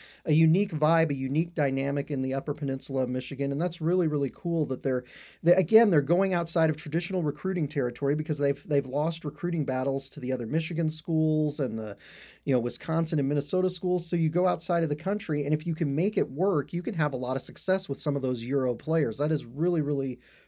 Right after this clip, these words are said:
cool to see. So I'm really glad now that I, I picked them to upset, because I'm, my, my fingers crossed. I'm gonna be hoping it happens. So.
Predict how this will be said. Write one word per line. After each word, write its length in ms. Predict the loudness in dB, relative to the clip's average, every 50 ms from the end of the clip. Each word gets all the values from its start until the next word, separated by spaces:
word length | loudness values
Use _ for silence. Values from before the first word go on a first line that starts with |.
| _
cool 200 | 0 4 4 4
to 60 | 4 2
see. 180 | -2 -2 -2
So 160 | 0 0 0
I'm 180 | 0 2 2 2
really 180 | 2 2 2 0
glad 300 | 2 0 2 2 0 0
now 160 | -2 -2 -2
that 120 | -2 -2 -4
I, 100 | -4 -6 -8 _ _ _ -12 -12
I 60 | -12
picked 240 | -10 -10 -12 -12 -10
them 140 | -10 -8 -6
to 60 | -6
upset, 320 | -8 -8 -6 -6 -6 -6
because 260 | -6 -10 -12 -10 -8 -8
I'm, 180 | -10 -10 -12 -14
my, 160 | -14 -12 -12
my 200 | -10 -10 -12 -12
fingers 340 | -8 -6 -6 -6 -6 -8 -6
crossed. 360 | -4 -4 -2 -2 -4 -6 -8
I'm 60 | -10
gonna 120 | -8 -8 -8
be 120 | -8 -8
hoping 240 | -8 -8 -8 -8 -10
it 100 | -8 -8
happens. 380 | -8 -10 -10 -12 -14 -18 -16 -14
So. 260 | -12 -10 -10 -10